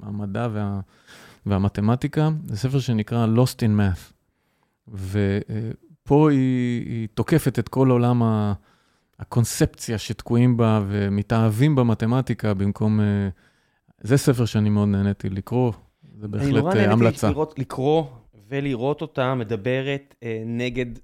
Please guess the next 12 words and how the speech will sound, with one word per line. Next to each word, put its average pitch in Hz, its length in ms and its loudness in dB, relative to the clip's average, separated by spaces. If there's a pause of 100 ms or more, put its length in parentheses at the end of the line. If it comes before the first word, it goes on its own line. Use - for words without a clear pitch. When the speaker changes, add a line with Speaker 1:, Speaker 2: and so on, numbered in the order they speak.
(120)
Speaker 2:
עמיתיה 110 480 -6 (220)
בפיזיקה 104 720 -6
מודרנית, 120 480 -4
כי - 100 -12
אתה 110 140 -8
רואה 143 80 -6
את - 80 -12
כל 214 220 -6
העולם 196 240 -6
הולך 160 300 -6
באיזשהו 175 320 -8
תלם, 135 380 -4